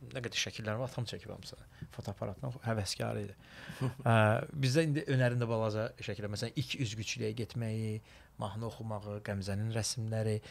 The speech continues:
Speaker 1: bunlar hamısı xatirə depolamaqdır. Amma bir yerə gedəndə bizim bir,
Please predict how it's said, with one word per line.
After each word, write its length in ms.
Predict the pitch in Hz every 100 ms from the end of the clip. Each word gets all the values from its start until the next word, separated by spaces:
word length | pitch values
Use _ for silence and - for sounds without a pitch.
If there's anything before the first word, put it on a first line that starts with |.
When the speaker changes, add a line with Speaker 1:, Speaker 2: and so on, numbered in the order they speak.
| -
Speaker 1:
bunlar 260 | - 160 175
hamısı 240 | 131 -
xatirə 400 | 135 120 - 123
depolamaqdır. 800 | 113 - 113 104 101 95 - - - - - - - - -
Amma 180 | - 117
bir 140 | 127 151
yerə 260 | 143 131
gedəndə 300 | 127 120 127
bizim 300 | 139 117 127
bir, 180 | 123 120